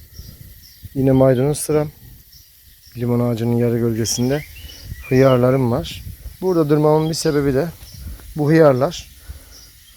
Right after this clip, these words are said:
Şöyle ondan önce şunları da göstereyim. Bakın böyle sıra boyunda börülcelerimizi yaptık. Şuraya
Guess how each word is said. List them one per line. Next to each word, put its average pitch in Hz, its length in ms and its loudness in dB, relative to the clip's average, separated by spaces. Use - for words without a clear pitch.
Şöyle 147 520 2
ondan 139 240 2
önce 131 200 0
şunları 135 380 0
da 139 60 4
göstereyim. 127 560 -2
Bakın 123 240 -6
böyle 123 160 0
sıra 131 280 0
boyunda 123 500 0
börülcelerimizi 117 760 0
yaptık. - 480 -8
Şuraya 123 500 0